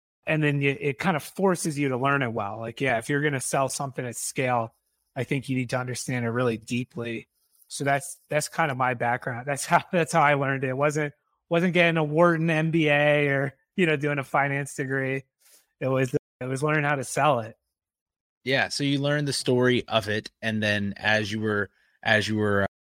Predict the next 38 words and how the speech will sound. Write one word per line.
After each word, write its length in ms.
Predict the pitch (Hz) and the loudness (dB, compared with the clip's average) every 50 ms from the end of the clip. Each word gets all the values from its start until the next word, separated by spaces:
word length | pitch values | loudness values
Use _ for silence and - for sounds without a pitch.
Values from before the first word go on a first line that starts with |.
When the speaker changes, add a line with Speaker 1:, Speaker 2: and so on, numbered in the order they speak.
| _ _ _ - | _ _ _ -16
Speaker 2:
you 300 | - 110 117 127 120 107 | -14 -12 -6 -2 0 2
know, 180 | 101 98 95 98 | 2 2 2 2
whatever, 540 | 104 104 107 104 95 98 95 95 92 87 - - - - - | 2 2 2 2 0 0 -2 -4 -4 -6 -10 -12 -14 -6 0
by 180 | - 107 107 104 | 2 4 4 4
osmosis, 800 | 101 - - 113 110 113 104 - 110 101 98 - - - - - | 4 2 0 0 0 0 0 0 0 -2 -2 -2 -4 -6 -8 -6
taking 360 | - - 117 107 - 110 110 107 | -4 -2 -2 0 0 0 2 2
in 140 | 110 104 | 2 2
that 180 | 104 101 95 - | 0 0 -2 -2
story 480 | - - - 113 110 110 107 107 104 101 | -4 -4 -2 0 0 2 2 2 2 0
and, 100 | 95 95 | -2 -2
and 180 | 76 92 95 | -4 -4 -4
regurgitating 680 | 95 95 87 107 113 120 113 104 - 107 98 92 92 95 | -2 -2 0 0 0 0 0 -2 -2 0 0 0 0 0
it, 60 | 95 | -2
you 160 | 95 85 95 98 | -2 -2 -2 -2
actually 280 | 95 - - 95 90 87 | 0 -2 -2 -4 -4 -4
learned 260 | 101 98 98 95 90 | -4 -4 -4 -4 -4
the 60 | 87 | -6
strategy 500 | - - 101 98 104 107 101 101 95 92 | -4 0 2 2 4 2 2 0 -2 -4
behind 340 | 85 87 85 90 87 87 85 | -4 -4 -4 -4 -4 -4 -6
it. 120 | 95 92 _ _ _ _ _ _ | -8 -8 _ _ _ _ _ _
So 140 | - - 123 | -6 0 2
then 320 | 127 131 123 120 117 107 _ _ _ _ - | 4 4 4 4 0 -4 _ _ _ _ -4
take 220 | - 139 139 135 147 | 0 0 2 2 2
us 120 | 131 - | 2 2
up 200 | 127 117 - - | 2 0 0 -2
to 400 | - - 120 117 113 110 107 104 | -4 0 0 2 2 2 0 -2
today 720 | 98 - - 104 87 82 117 117 117 101 87 85 87 92 - _ _ _ _ _ _ _ _ _ _ _ _ _ _ _ _ _ _ _ _ _ _ _ - | -4 -6 -6 -6 -2 2 4 4 4 4 2 0 -4 -8 -10 _ _ _ _ _ _ _ _ _ _ _ _ _ _ _ _ _ _ _ _ _ _ _ 0
and, 400 | 113 104 95 85 104 98 95 92 - _ 95 | 2 2 2 2 0 -2 -2 -4 -8 _ -10
and 100 | 104 - | -10 -4
Wealth 360 | - 98 110 110 117 117 - - | 0 2 4 4 4 2 0 0
Pin 280 | 117 110 107 107 104 | 2 2 2 2 2
and 160 | 95 92 95 | 0 0 0
what 120 | 95 101 95 | 0 0 0
you 160 | 98 104 98 | 0 0 0
all 120 | 92 92 | 0 0
are 80 | 90 92 | 0 0
doing 220 | 92 95 92 90 | 0 0 0 0
there. 260 | 95 98 90 85 - | -2 -2 -2 -4 -6